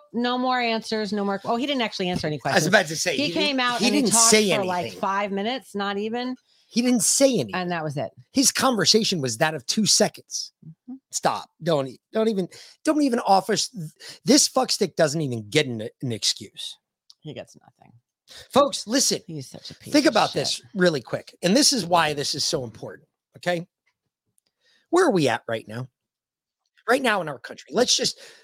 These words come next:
Speaker 2: let's examine the U S real quick. Normally the biggest bolsterer of Israel and military might around the world, the United States. Where are we at right now?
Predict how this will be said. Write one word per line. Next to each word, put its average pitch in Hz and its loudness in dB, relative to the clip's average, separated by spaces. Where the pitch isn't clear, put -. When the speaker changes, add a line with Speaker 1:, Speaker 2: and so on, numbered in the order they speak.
Speaker 2:
let's - 4
examine 170 2
the 123 -6
U 123 -4
S - -6
real 113 -8
quick. - -16
Normally 269 4
the 190 0
biggest 185 0
bolsterer 170 0
of 120 -6
Israel 160 2
and 107 -4
military 175 0
might 143 0
around 131 -4
the 113 -4
world, 117 -2
the 131 -4
United 190 2
States. - -4
Where 262 -2
are 285 -6
we 185 -2
at 123 -10
right 104 -12
now? - -20